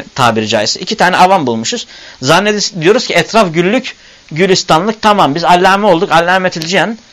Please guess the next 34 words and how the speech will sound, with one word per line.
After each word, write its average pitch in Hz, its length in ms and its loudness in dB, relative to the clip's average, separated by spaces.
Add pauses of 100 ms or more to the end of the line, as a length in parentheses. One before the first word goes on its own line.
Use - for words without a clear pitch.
(640)
Bak 208 160 0
demek 196 200 0
ki 185 100 2
Bukhari 190 300 2
Müslim 190 220 -4
okuduğun 185 260 -2
zaman 175 280 0 (480)
tabiri 170 260 0
caizse 185 180 2
herkesi 190 360 0
devirebiliyorsun. 175 720 0 (300)
Her 180 160 0
türlü 180 200 -2
mevzunun 175 320 2
içinden 180 340 -2
çıkabiliyorsun. 175 560 -2 (200)
Sen 208 180 -2
mevzunun 131 380 -2
içinden 131 400 -2
çıktığını 120 420 -6
zannediyorsun. 90 500 -10
Çünkü 160 220 -8
senin 143 200 -4
karşına 139 320 -4
muhalif 139 340 -2
gelmemiş 175 380 0
ki. 190 140 -8 (480)
Ama 151 240 0
dur 196 140 4
bakalım 123 300 2
şimdi 139 220 -4
bu 156 60 -8
kitaplar 147 400 -2
çevriliyor. 127 500 -2